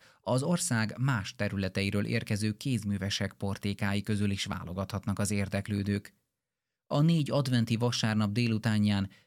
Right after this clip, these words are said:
ünnepélyes gyertyagyújtás lesz, amelyet ünnepi műsor, esténként pedig fényfestés egészít ki. Amitől jó a világ elnevezésű programsorozatban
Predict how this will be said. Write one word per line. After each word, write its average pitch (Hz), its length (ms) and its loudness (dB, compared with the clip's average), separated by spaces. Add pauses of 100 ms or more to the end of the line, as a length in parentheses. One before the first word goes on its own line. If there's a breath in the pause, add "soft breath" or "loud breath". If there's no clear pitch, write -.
ünnepélyes 110 600 2
gyertyagyújtás 101 840 0
lesz, 110 240 0
amelyet 104 460 2
ünnepi 127 400 2
műsor, 120 500 2 (280 loud breath)
esténként 104 520 0
pedig 113 420 -2
fényfestés 101 800 -4
egészít 101 560 -2
ki. 110 240 -4 (680)
Amitől 147 500 2
jó 151 340 2
a 120 100 2
világ 107 420 2
elnevezésű 104 640 2
programsorozatban 110 1080 0